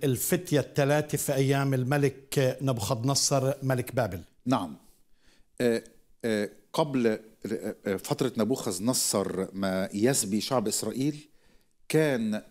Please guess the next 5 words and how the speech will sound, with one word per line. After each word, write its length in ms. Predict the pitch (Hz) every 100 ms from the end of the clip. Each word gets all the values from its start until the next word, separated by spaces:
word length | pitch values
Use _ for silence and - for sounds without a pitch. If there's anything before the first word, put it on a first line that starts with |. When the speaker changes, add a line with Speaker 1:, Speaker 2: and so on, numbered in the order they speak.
| -
Speaker 2:
المسيح 960 | 101 104 - 151 120 87 - - - - _ _ -
الكلمة 680 | 104 - 139 107 92 87 85 - _ _
موجود 800 | 117 117 113 104 151 127 85 101 - -
في 360 | - - 139 -
أورشليم 800 | 120 - - 110 131 101 101 117